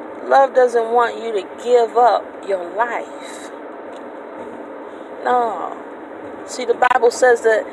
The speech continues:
Jesus said, "I come that you might have life, that you might have it more abundantly." Love gives life.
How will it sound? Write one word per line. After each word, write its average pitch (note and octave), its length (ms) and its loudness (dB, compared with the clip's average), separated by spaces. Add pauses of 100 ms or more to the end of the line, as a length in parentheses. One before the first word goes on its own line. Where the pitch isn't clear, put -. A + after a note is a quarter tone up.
(180)
Jesus B3 360 0
said, B3+ 220 4
"I A3+ 160 4
come B3+ 420 2
that A3 280 0
you A#3 80 -6
might A3 320 0
have B3+ 420 -2
life, D#3 560 -8 (720)
that - 180 -10
you A3 60 -8
might A3+ 240 4
have A3+ 320 4
it G3+ 120 0
more G3 220 4
abundantly." - 720 0 (480)
Love A#3 480 6
gives A3 400 0
life. G#3 540 -2